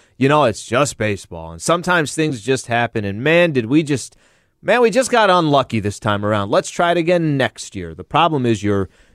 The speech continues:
you're equating what's happened over the last ten years. You're not looking at just this sample size of what happened against the Padres. And, and the problem against the Padres is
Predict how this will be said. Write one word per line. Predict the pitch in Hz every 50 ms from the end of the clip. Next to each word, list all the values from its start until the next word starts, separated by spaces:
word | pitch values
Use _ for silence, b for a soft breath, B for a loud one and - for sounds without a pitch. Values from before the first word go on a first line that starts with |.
| b b
you're | 117 127 127 117
equating | - - - 147 151 165 160 151 139
what's | 120 117 113 - -
happened | 117 117 113 - 117 113
over | 110 107 107
the | 101
last | 101 104 101 95 - - -
ten | - - 135 123 113
years. | 101 98 92 87 87
You're | 104 107
not | 135 160 - -
looking | 131 113 135 143 143 - 131 113 113
at | 110 98 92
just | 110 120 113 - -
this | 110 101 -
sample | - - 113 113 107 - 101 95
size | - 101 98 90 90 90 85 - - b b b b b b b
of | 104 107 98
what | 110 123 123
happened | 117 117 117 113 - 110 107
against | 101 104 107 98 - -
the | 90
Padres. | - - 107 110 113 101 95 90 90 90 - - -
And, | 120 123 123
and | - 131 131
the | 131
problem | - - 170 208 247 233
against | 180 139 139 120 -
the | 104
Padres | - - 123 131 123 101 98 98 95 90 87 98
is | 95 95 92 -